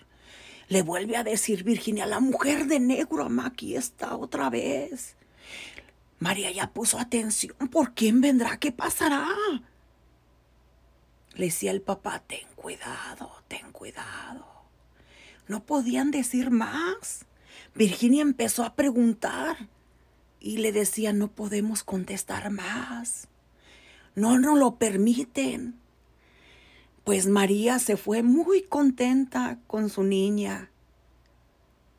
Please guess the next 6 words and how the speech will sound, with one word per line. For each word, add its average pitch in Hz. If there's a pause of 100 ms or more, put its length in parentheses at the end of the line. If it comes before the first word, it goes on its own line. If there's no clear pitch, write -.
(440)
al 175
centro 185
a 185
comerse 180
un 190
helado. 185